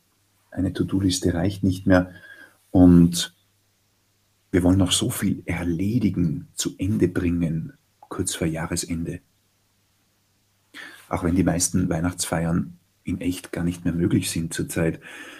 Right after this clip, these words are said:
kommt doch des Öfteren das Gefühl auf, es ist nie genug. Wenn du das nicht kennst, gratuliere.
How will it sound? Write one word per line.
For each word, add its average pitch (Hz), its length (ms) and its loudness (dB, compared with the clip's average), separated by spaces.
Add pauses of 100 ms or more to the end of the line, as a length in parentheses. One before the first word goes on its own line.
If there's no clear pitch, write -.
(3000)
kommt 82 260 -2
doch 95 100 -6
des - 200 -6
Öfteren 90 360 -4
das 87 160 -6
Gefühl 90 360 -4
auf, 87 260 -2 (960)
es 87 120 -2
ist - 200 -2
nie 95 160 2
genug. - 400 -4 (2500)
Wenn 87 100 4
du 90 60 2
das 82 180 2
nicht 143 240 6
kennst, - 420 0 (600)
gratuliere. 87 680 2